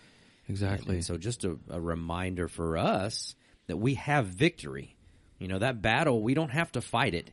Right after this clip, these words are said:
Speaker 1: Mm-hmm.
Speaker 2: It's been,
Speaker 1: Mm-hmm.
Speaker 2: it's been fought for us.
Speaker 1: Exactly.
Speaker 2: All we have to do is, is place our trust in Jesus Christ and follow, follow him with our whole hearts.
Speaker 1: The hardest thing, and I, and I always say this all the time, and I know you probably get sick of hearing me say this.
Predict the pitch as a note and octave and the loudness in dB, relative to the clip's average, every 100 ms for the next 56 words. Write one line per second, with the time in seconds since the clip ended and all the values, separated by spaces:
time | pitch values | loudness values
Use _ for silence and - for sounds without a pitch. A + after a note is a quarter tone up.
0 | - G2 A2 A2 - A2 A#2 G#2+ C#3+ A2+ | -8 -2 0 -2 -2 -2 2 4 6 4
1 | - A#2 - A2+ - A2 - - C3 G#2 | 0 -4 0 0 0 -2 -2 0 2 6
2 | A2+ A2+ A2+ B2 G2 A#2+ A2+ - G2 A#2+ | 8 8 8 8 4 4 2 -2 0 2
3 | A2+ F2+ F#2+ - - - _ - E2+ - | 4 2 -2 -6 -16 -20 _ -8 -8 -2
4 | G2+ F#2 E2+ - - G2+ G#2 - - _ | -2 0 -2 -2 -2 -2 -2 -8 -14 _
5 | _ _ _ - F2 E2+ F#2 F2+ - F2+ | _ _ _ -6 -4 -2 -2 -2 0 0
6 | F2+ F2 E2 - - G#2 G2+ F#2+ E2+ D#2 | 0 -4 -6 -10 -4 2 4 4 4 4
7 | D#2 D#2 E2+ _ _ _ _ _ - F#2 | 2 -4 -10 _ _ _ _ _ -8 -4
8 | E2+ E2+ E2 D#2+ D2+ E2+ D2 D#2 D2 - | -2 -2 -2 -2 -2 0 0 0 -4 -4
9 | - - C3 C#3 F3+ G3 D3+ C3+ C3 C3 | -6 8 12 12 12 10 10 10 10 6
10 | C3+ D#3 F3 A3+ G#3+ C3 A#2 B2 G#2 - | 6 8 8 10 10 10 10 8 6 6
11 | A2 G#2 B2 D#3+ E3+ - - A#2 G2 - | 6 8 8 8 6 4 4 6 6 6
12 | A#2 - A#2 G2+ A2+ B2+ D#2 C2 A1+ - | 2 0 0 0 0 -2 -6 -6 -8 -10